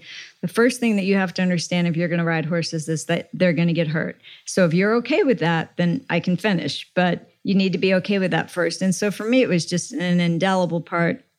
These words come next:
of the occupation that was, uh, inconvenience, but not a deterrent. Um,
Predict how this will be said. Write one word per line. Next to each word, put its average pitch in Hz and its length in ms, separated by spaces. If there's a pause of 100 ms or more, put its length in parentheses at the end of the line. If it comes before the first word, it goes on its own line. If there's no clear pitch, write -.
(120)
of 165 220
the 175 140
occupation 170 840 (500)
that 202 420
was, 208 360
uh, 196 280
inconvenience, 233 880
but 190 240
not 185 300
a 175 60
deterrent. 165 640 (120)
Um, 175 340